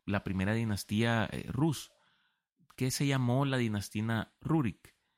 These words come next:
La edad de oro de esta gente comenzó en el reinado de Vladimir primero de Kiev, entre, entre el año novecientos ochenta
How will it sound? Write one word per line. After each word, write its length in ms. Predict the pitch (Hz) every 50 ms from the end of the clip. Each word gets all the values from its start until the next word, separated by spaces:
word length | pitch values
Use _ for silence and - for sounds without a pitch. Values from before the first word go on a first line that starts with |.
| _ _ _ _ _ _ _
La 180 | 104 107 101
edad 220 | 98 90 90 92 101
de 120 | 107 117
oro 500 | 127 131 131 120 113 92 80 - - _ _
de 380 | - - 80 87 82 80 78 87
esta 280 | 92 - - - 110 113
gente 540 | 127 139 123 107 98 - - 120 127 - _ _ _ _ _
comenzó 560 | - 98 101 98 92 95 - 104 107 117 127
en 100 | 127 120
el 100 | 110 104
reinado 460 | 107 98 95 98 107 110 113 113 107
de 160 | 101 92 - -
Vladimir 600 | 78 85 95 92 90 87 85 85 90 101 87 -
primero 520 | - 90 90 101 120 131 127 104 - - _ _ -
de 160 | - 87 -
Kiev, 420 | - - 120 123 120 98 85 90 - _ _ _ _ _ _ _ _ _ -
entre, 400 | 110 123 127 - 127 117 110 101
entre 460 | 95 92 95 98 110 107 - 104 110
el 60 | 117
año 200 | 123 127 123 110
novecientos 560 | 101 95 87 87 - - 95 101 - 117 -
ochenta 580 | 127 - - 127 113 110 - - 123 120 -